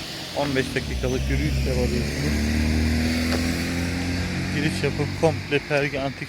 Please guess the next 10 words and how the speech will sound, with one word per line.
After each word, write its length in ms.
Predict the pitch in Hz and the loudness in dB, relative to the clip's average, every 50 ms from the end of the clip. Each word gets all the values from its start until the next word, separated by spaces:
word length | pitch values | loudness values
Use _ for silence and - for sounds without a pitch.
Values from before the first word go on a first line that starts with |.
| - - | -8 -6
Şehri 260 | 156 139 139 147 139 | -6 -6 -4 -4 -4
de 60 | 131 | -4
gezebilirsiniz. 760 | 117 120 117 123 117 117 - 117 120 - - - 135 139 143 - - - - - - - - - - - - - - - - - - - - - - - - - - 131 127 - | -4 -4 -6 -8 -8 -10 -10 -12 -12 -12 -12 -12 -12 -12 -12 -14 -16 -18 -18 -18 -18 -20 -20 -20 -20 -20 -20 -20 -20 -20 -20 -20 -20 -20 -20 -20 -20 -20 -20 -20 -18 -18 -18 -18
Biz 180 | - - - | -16 -14 -10
kısaca 440 | 165 151 - 135 117 110 123 143 147 - - - - - - - - | -8 -8 -6 -6 -6 -4 -4 -6 -6 -6 -12 -20 -20 -20 -20 -20 -16
bir 60 | 139 - | -12 -12
antik 340 | 135 131 - - 131 - | -12 -12 -14 -18 -16 -12
tiyatrosuna 560 | - 135 120 - 127 117 - - 131 127 120 117 | -10 -10 -10 -10 -14 -16 -14 -12 -10 -10 -8 -10
baktık. 300 | 110 107 - - - - - - - - - - - - - - - - - - - - - - - - - - - - - - - - | -10 -12 -14 -18 -20 -20 -20 -20 -20 -20 -20 -20 -20 -20 -20 -20 -20 -20 -20 -20 -20 -20 -20 -20 -20 -20 -20 -20 -20 -20 -20 -20 -20 -14
Ve 200 | 131 135 139 143 | -8 -6 -6 -6